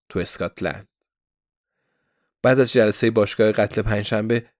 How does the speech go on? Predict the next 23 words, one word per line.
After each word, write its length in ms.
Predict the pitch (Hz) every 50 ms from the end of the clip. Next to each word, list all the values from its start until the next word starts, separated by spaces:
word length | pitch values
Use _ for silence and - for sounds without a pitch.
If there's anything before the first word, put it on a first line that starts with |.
| _ _ -
از 180 | 104 98 -
دانا 320 | 104 98 95 95 98 98 104
و 20 |
ران 240 | 107 104 101 101 104
خواستم 480 | - - - 101 - - - 98 101
به 100 | 101 110
منزل 420 | 104 98 90 87 80 - 104 95 95
من 260 | 92 95 87 82 - -
بیان. 220 | - - - - _ _ _ _ _ _ _ _ _ _ _ _ -
اول 220 | 107 104 107 107
از 180 | 107 101 101 -
همه 320 | 104 92 90 95 98 95 - _ _ _ _ _
الماسا 380 | - 113 110 110 110 113 - 131
رو 60 | 123
به 140 | 120 - 104
دانا 380 | 95 95 95 90 85 85 85 85
نشون 380 | 87 80 73 - - - 71
دادم. 320 | - - - - - - _ _ _ _ _ _ _ _ _ _ _ _ _
بزرگترین 480 | - 110 104 110 104 - - 107 107 -
الماس 400 | - 110 117 117 123 139 - -
رو 60 | 151
برداشت 560 | 135 127 98 92 90 87 113 131 - - -
و 80 | 143 131